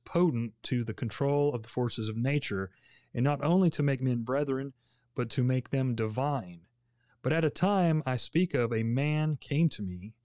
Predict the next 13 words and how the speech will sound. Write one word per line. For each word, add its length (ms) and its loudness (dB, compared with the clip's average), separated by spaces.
a 120 0
man 360 2
of 140 -4
those 260 0
mysterious 720 -2
masters 580 -2
of 180 -8
esoteric 800 -4
Freemasonry, 800 -2
who 280 2
are 120 0
alike 680 0
its 180 -4